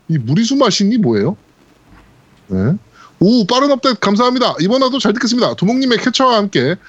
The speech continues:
네, 다음 주에는 네 분이서 녹음한 오십육 화를 듣길 바랍니다." 근데 다섯 명입니다. 네.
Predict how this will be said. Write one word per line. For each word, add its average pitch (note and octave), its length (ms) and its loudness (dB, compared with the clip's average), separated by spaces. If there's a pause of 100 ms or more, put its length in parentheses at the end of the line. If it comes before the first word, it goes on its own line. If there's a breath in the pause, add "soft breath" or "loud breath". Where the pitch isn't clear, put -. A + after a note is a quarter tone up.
(240 loud breath)
네, D3+ 240 2
다음 B3+ 280 0
주에는 A#3+ 300 0
네 D#3 180 2
분이서 A#3+ 340 0
녹음한 F3 360 2
오십육 E3+ 560 0
화를 B3 160 0
듣길 G#3 220 -2
바랍니다." G3+ 420 0
근데 E3 180 -4
다섯 D3 200 0
명입니다. E3+ 460 0 (240)
네. F#3+ 280 0